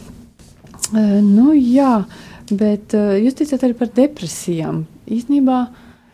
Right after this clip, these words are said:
nav saprotams, kāpēc depresija. Ja līdz ar gaismu vajadzētu it kā organizē-,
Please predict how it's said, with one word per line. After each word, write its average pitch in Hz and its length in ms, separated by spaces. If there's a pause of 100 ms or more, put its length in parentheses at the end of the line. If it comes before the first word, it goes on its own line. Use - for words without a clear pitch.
(500)
nav 220 300
saprotams, 170 800
kāpēc 262 540
depresija. 185 760
Ja 208 160
līdz 311 320
ar 262 120
gaismu 269 580 (480)
vajadzētu 220 580
it 233 140
kā 233 180
organizē-, 208 540